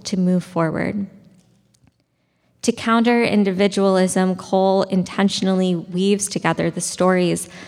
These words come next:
of her grandma and her father and herself.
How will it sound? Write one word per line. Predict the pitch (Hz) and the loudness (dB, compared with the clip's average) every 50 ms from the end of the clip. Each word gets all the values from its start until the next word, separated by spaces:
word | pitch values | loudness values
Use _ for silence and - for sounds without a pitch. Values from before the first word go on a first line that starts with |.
| - - - | -18 -6 -2
of | - 180 | -2 0
her | - 190 175 | 2 0 -2
grandma | 165 - 208 214 220 214 214 202 185 180 170 165 - - - | 0 2 2 2 4 4 4 4 2 2 0 -2 -4 -4 -2
and | 185 175 170 | 0 0 0
her | 165 170 175 | 0 -2 -4
father | - - 180 185 185 185 170 175 165 165 156 160 165 - - - - - | -2 0 2 4 4 4 2 2 0 0 0 -2 -4 -6 -12 -20 -12 -4
and | - 180 175 | -2 0 0
herself. | - 175 170 - - - - 165 165 180 180 - - - - | 0 0 -2 -2 -2 -2 0 -2 -2 -2 -4 -10 -12 -16 -18